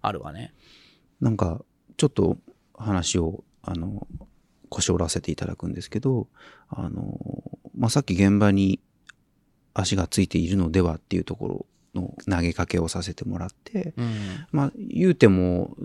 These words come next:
Speaker 2: 抽象的だって言われちゃうんだよね、みたいな
Speaker 1: はい。
Speaker 2: 返しをいただいて、
Speaker 1: うん。
Speaker 2: っていう話を今してたんですけど、あの、なんでその疑問に至ったかっていうのが僕の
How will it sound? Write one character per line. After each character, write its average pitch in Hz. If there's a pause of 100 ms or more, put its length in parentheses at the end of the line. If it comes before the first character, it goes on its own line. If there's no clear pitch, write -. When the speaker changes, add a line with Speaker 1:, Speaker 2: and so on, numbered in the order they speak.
(160)
Speaker 2:
抽 107
象 104
的 104
だ 107
っ 95
て -
言 82
わ 90
れ 85
ち -
ゃ 98
う -
ん 82
だ 80
よ 80
ね、 92
み 82
た -
い -
な - (160)
Speaker 1:
は 110
い。 -
Speaker 2:
返 82
し -
を 85
い 82
た 85
だ 85
い 82
て、 170
Speaker 1:
う 127
ん。 117
Speaker 2:
っ 104 (440)
て 107
い 107
う 98
話 92
を -
今 85
し -
て 113
た 87
ん 78
で 80
す -
け -
ど、 101 (680)
あ 90
の、 85 (840)
な 95
ん 139
で 226
そ 233
の 220 (220)
疑 156
問 151
に 147
至 135
っ 135
た -
か -
っ - (520)
て -
い 87
う -
の 82
が 82
僕 85
の -